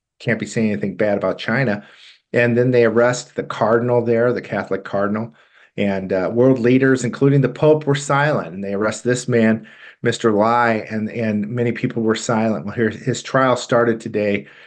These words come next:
They're calling, uh, uh, they're arresting him for, um, an insurrection.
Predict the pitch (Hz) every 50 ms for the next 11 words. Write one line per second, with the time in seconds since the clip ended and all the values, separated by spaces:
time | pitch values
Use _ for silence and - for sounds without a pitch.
0 | _ _ - 120 110 - 139 123 117 117 113 113 107 92 101 107 104 98 90 -
1 | - - 127 120 - - _ _ _ - 123 110 101 98 107 104 101 98 104 123
2 | 139 143 143 143 147 135 127 - 139 127 123 123 120 113 - _ _ _ _ _
3 | _ _ - - 113 107 104 101 98 95 - - - 113 101 95 95 95 - -
4 | - 127 117 110 110 - - 160 175 175 - - 196 175 175 170 175 190 - -
5 | - - 110 78 139 143 147 - -